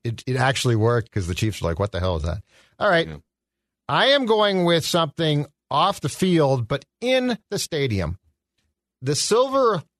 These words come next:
Speaker 1: lining is the amount of Vikings fans who line their pockets with cold, hard cash,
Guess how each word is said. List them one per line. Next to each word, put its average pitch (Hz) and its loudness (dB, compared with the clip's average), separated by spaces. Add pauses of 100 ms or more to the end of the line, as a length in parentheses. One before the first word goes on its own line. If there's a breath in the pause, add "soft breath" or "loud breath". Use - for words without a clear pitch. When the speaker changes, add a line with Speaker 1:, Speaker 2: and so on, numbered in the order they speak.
(100)
Speaker 1:
lining 143 2
is 117 0
the 131 -2
amount 143 0
of 131 0
Vikings 110 -2
fans 92 -4
who 123 0
line 160 2
their 143 2
pockets 160 -2
with 117 -6
cold, 165 0
hard 139 2
cash, 135 0